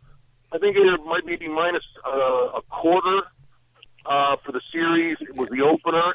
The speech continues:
Speaker 1: and it, it was bet up to a dollar forty.
Speaker 2: Yeah, okay. So now it's at
Speaker 1: So the mon-, the money was
Speaker 2: minus two seventy.
Speaker 1: on Chicago.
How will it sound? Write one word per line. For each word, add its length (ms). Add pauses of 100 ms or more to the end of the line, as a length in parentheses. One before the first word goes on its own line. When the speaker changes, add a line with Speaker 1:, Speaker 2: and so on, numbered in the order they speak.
Speaker 1:
and 320
it, 160
it 120
was 220
bet 160
up 160
to 120
a 20
dollar 320 (100)
forty. 400 (600)
Speaker 2:
Yeah, 300
okay. 340
So 180
now 220
it's 100
at 180
Speaker 1:
So 120
the 80
mon-, 200
the 120
money 220
was 200
Speaker 2:
minus 240
two 80
seventy. 120
Speaker 1:
on 140
Chicago. 160